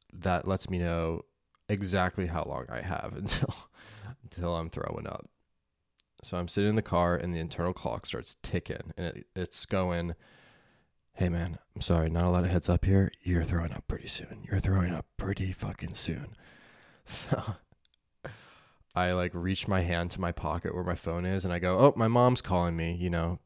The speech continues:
that telepathic sort of sense of, "Oh, my phone vibrated. My mom's calling me." Um,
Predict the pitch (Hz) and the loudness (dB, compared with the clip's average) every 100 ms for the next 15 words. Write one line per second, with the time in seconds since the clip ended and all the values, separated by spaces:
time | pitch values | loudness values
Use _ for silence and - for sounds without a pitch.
0 | _ - 87 - - - 82 - 82 80 | _ -4 -4 -4 -10 -4 -4 -4 -4 -2
1 | - 82 - 80 76 - - 80 82 - | -4 -8 -8 -10 -10 -10 -6 -6 -6 -8
2 | 78 80 - _ _ - - 101 - 90 | -8 -10 -20 _ _ -12 -4 -4 -2 -4
3 | - 95 92 90 92 92 95 90 - 107 | -2 -2 0 0 0 0 -2 -6 -6 2
4 | 127 139 - 76 - - _ - - - | 6 6 2 -6 -8 -12 _ -20 -20 -20
5 | - - _ _ _ - 95 82 71 95 | -20 -20 _ _ _ -4 -2 -2 -6 -12